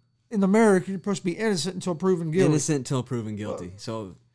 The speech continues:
Speaker 1: if you, I mean, the people, go, go to the police, let the police do their shit, and then if it comes out, it, and then it'll come out. But you get, you shouldn't, you shouldn't be, if, there should be a law if you do that. You just blast something on the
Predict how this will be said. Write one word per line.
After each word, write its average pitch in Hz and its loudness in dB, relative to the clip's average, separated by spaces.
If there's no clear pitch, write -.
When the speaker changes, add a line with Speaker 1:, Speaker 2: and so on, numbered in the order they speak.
Speaker 1:
if 170 -12
you, 214 -6
I - -12
mean, 202 2
the 226 4
people, 247 0
go, 240 6
go 202 6
to 277 2
the 240 -2
police, 247 -2
let 240 0
the 190 -8
police 233 0
do 220 -2
their 202 4
shit, 233 4
and 208 -10
then 208 -2
if 214 -4
it 202 -2
comes 202 0
out, 220 6
it, 185 -2
and 214 -4
then 247 4
it'll 175 2
come 160 -4
out. 147 -8
But 185 -6
you 196 -4
get, 220 -6
you 190 -18
shouldn't, 208 -6
you 220 -4
shouldn't 202 -2
be, 196 2
if, 175 -4
there 214 0
should 220 -2
be 220 4
a 208 8
law 196 8
if - -6
you 196 0
do 185 4
that. 139 2
You 202 -16
just 233 -6
blast 208 2
something 214 -8
on 185 -2
the 170 -8